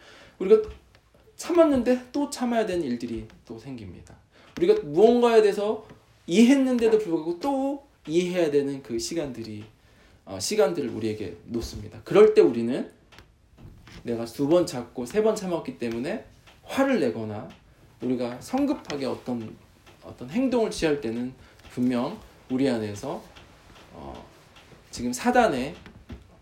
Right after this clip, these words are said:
목적에, 사단이 우리에게 놓은 덫을 우리가 밟게 되는 것입니다. 그래서 이 같은, 어, 온-, 겸손과 온유와 오래 참음을 하기 위해서는 지금 그리스의 옷을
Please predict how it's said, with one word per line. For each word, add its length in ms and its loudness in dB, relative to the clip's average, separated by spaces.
목적에, 720 0
사단이 580 -4
우리에게 240 2
놓은 240 0
덫을 400 -6
우리가 240 -8
밟게 380 -2
되는 240 -8
것입니다. 420 -16
그래서 380 6
이 640 -4
같은, 720 -6
어, 220 -12
온-, 400 -4
겸손과 600 0
온유와 480 0
오래 360 0
참음을 840 -8
하기 320 -2
위해서는 600 -2
지금 420 -6
그리스의 440 0
옷을 640 -2